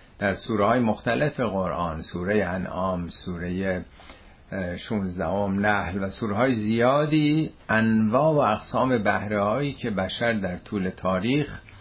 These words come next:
از چارپایان می‌گرفته، چه سواری و خیلی مفصل دیگه، شاید بیست سی نوع استفاده هست، چه در مسابقات اسب دوانی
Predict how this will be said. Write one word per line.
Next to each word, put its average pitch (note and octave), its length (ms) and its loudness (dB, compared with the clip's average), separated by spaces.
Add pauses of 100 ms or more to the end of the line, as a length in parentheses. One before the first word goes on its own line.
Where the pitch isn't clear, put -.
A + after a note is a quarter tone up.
(340)
از F#2+ 280 -4
چارپایان F#2+ 720 0
می‌گرفته، F#2+ 960 -4 (360)
چه G#2+ 100 -4
سواری G2 680 0
و B2+ 260 2 (200)
خیلی B2+ 400 2
مفصل G#2+ 640 0
دیگه، F2+ 260 -2
شاید G2 260 -4 (720)
بیست - 320 -2
سی C3+ 200 4
نوع B2+ 460 4 (600)
استفاده F#2+ 760 0
هست، F#2+ 560 -2
چه G#2 240 -2
در F#2+ 220 0
مسابقات F2+ 720 -4
اسب G2+ 400 -4
دوانی G2+ 640 -2